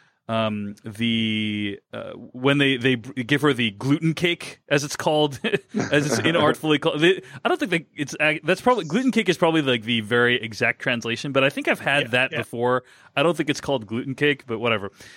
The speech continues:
Speaker 3: That's
Speaker 1: Um,
Speaker 3: in Hot Pot all the time, yeah.
Speaker 1: that was one of the most moving scenes of the movie for me because,
Speaker 3: Yeah,
Speaker 1: first
Speaker 3: yeah.
Speaker 1: of all, uh, I eat Hot Pot with my family all the time,
Speaker 3: Mm-hmm.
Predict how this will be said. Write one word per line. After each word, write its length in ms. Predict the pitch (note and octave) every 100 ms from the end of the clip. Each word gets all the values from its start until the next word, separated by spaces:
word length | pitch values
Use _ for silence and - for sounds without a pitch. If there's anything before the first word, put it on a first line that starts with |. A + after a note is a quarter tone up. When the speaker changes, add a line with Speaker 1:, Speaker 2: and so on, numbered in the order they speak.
| - -
Speaker 3:
That's 260 | C#3+ D3
Speaker 1:
Um, 80 | C4+
Speaker 3:
in 40 |
Hot 180 | D#3+ C3
Pot 200 | C#3+ D3+ -
all 140 | D3 C#3+
the 80 |
time, 260 | C#3 C3+ E3+
yeah. 80 | A3+
Speaker 1:
that 140 | C4+
was 160 | F4 A#3
one 140 | C#4+
of 40 | C#4
the 80 | B3+
most 200 | A#3 G3+
moving 240 | G#3 G#3
scenes 320 | G#3 G3 F3
of 80 | F3+
the 60 | G3
movie 240 | E4 F3
for 120 | A2
me 140 | G2+ A2
because, 600 | D3+ F3+ E3 D#3 D3+ D3+
Speaker 3:
Yeah, 220 | B2+ A2+ -
Speaker 1:
first 240 | - E4 -
Speaker 3:
yeah. 60 |
Speaker 1:
of 40 | G#3+
all, 340 | F3 E3 - _
uh, 320 | D#3 D3+ C#3+ C#3 -
I 140 | E3+
eat 260 | G#3 G#3+ E3
Hot 180 | E3+ D#3+
Pot 160 | D#3+
with 100 | C#3+
my 100 | C3 A#2+
family 340 | B2 A#2 A2+ _
all 120 | C3 B2
the 80 |
time, 160 | B2 A2
Speaker 3:
Mm-hmm. 140 | C#3